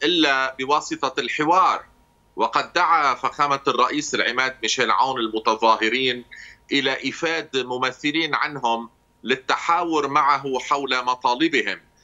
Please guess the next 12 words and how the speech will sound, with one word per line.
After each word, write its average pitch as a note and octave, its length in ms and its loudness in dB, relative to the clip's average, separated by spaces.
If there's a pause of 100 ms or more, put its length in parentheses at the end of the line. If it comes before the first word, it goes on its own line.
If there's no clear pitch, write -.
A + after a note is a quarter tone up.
(120)
من A2+ 140 -2
أجل B2 320 0
تحديد D#3+ 640 -4
مطالبهم A#2+ 920 -2 (300)
بالضبط C#3+ 640 -2
وبصورة A2+ 500 -2
واضحة، D3+ 640 0 (260)
ومن C#3 300 -2
أجل، D3+ 580 -2 (280)
آه، A2+ 280 0
الاستماع C#3+ 880 -2 (120)
إلى C3 420 -2